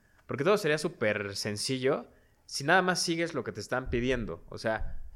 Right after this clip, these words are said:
cuando llegues a tu casa, o sea, usa, usa gel antibacterial cuando estás afuera. Cuando llegues a tu casa, este, límpiate, lávate las manos y punto, ¿no?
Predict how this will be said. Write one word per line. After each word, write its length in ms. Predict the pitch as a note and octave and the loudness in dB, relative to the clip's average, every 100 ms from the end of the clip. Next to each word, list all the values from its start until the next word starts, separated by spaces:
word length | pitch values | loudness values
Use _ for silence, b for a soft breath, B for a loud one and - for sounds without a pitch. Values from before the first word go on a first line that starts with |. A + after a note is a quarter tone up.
| - | -4
cuando 220 | C#3 C#3 | 0 4
llegues 160 | F#3 E3+ | 4 4
a 60 | |
tu 380 | C3+ A#2+ A#2 A2 | 0 -2 -4 -2
casa, 600 | - D3+ D3 D#3+ D#3+ D#3 | 2 2 6 8 8 8
o 80 | C3 | 4
sea, 100 | C3 | 2
usa, 400 | F3+ F#3+ G#3 G3+ - | 2 4 4 4 4
usa 200 | F#3+ G#3 | 6 6
gel 140 | G3+ | 6
antibacterial 520 | F#3 D3 G2+ G#2 C#3+ | 6 4 4 6 6
cuando 100 | D#3 | 6
estás 180 | A2 A#2 | 2 0
afuera. 360 | G#2 F#2 - - _ | 0 -4 -10 -12 _
Cuando 160 | G#2+ | 0
llegues 140 | C#3 D#3+ | 2 2
a 60 | |
tu 120 | A#2+ G#2+ | 0 0
casa, 500 | C3+ C#3+ D3+ F3+ B B B _ _ _ - | 2 4 2 2 B B B _ _ _ -12
este, 720 | F#2+ - _ G2+ G2 G2 G2 | -10 -10 _ 0 2 2 2
límpiate, 720 | B2 D#3 D#3+ D#3 E3 F3 F3 | 2 2 4 4 6 6 6
lávate 280 | D3+ C#3+ C#3+ | 4 4 4
las 140 | A3+ C3+ | 2 2
manos 480 | D#3+ D#3+ F#3+ G#3+ A2 | 0 0 -2 -4 -6
y 80 | |
punto, 400 | G2 A#2+ G#2 F2+ | -6 -6 -8 -6
¿no? 260 | A#2+ G3 - | -6 -6 -8